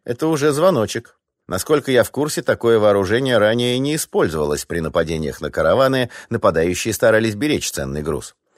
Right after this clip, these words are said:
Или они рассчитывали подбить танк? Что ж, тогда им жирный минус. Ещё километр хода. Тут относительно прямой участок дороги, можно даже и скорость прибавить.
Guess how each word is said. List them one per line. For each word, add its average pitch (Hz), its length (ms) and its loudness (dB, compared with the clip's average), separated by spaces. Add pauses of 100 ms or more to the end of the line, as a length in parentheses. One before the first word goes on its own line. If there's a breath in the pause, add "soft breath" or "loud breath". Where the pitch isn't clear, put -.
Или 107 180 -4
они 120 200 2
рассчитывали 120 560 -2
подбить 123 440 -4
танк? 95 380 -4 (200)
Что - 260 -4
ж, - 160 -14 (180 soft breath)
тогда 85 380 0
им 131 100 2
жирный 92 440 0
минус. 98 580 -4 (880)
Ещё 90 540 -2
километр 95 640 0
хода. 87 520 -2 (500 loud breath)
Тут 170 200 -2
относительно 123 640 0
прямой 101 360 0
участок 92 420 -2
дороги, 85 480 0 (140)
можно 85 340 -6
даже 85 300 -2
и 78 40 -4
скорость 85 480 -4
прибавить. 58 580 -8